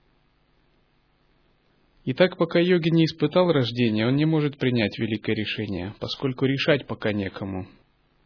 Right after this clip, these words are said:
Поскольку великое решение принимается на уровне постижения сверхтонкого «я есть» осознавания, и это «я есть» осознавание называется ауру лока. Ауру лока — расширенное состояние сознания.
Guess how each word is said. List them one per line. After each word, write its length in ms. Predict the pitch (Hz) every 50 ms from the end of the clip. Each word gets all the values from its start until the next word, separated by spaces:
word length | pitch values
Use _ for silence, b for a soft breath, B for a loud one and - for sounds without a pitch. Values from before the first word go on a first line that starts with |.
| _ _ _ _ _ _ _ _ _ _ _ _ _
Поскольку 520 | 127 123 - - 165 160 156 156 - 160
великое 440 | 151 151 147 151 170 170 - 165 151
решение 600 | 151 156 143 - - 190 196 180 151 131 120 107
принимается 840 | - - 143 143 139 135 135 135 147 165 180 180 175 165 170 - 147
на 160 | 139 135 139
уровне 400 | 156 175 180 170 151 147 139 135
постижения 720 | - 131 123 - - - 135 131 143 156 170 165 165 160
сверхтонкого 840 | 156 - - 139 135 - - - 165 165 165 147 - 151 147 151 151 147
«я 160 | 139 131 127
есть» 260 | 120 123 131 135 -
осознавания, 840 | - 135 123 - 139 127 131 135 131 127 117 101 95 95 95 98 98 101
и 40 | 104
это 120 | - -
«я 200 | 117 117 120 123
есть» 260 | 123 120 120 117 -
осознавание 720 | 117 113 - - 117 - 127 120 120 131 143 151 151 147 139
называется 640 | 135 127 123 127 123 127 123 117 113 - - 117
ауру 280 | 120 127 127 127 127 123
лока. 540 | 117 117 104 98 95 - 98 92 90 98 - - _ _ _ _ _ _ _ _ _ _ _ _ _ _ _ _ _ _ _ _ _ _ -
Ауру 320 | 127 123 120 117 120 123 131
лока — 460 | 143 160 143 113 - - 98 98 117 123
расширенное 680 | 113 120 123 123 - - 156 156 160 165 165 160 156
состояние 720 | 151 - - 127 - - - 120 117 113 110 110 113 117 120
сознания. 760 | 120 - 120 110 110 113 107 101 95 95 95 92 92 95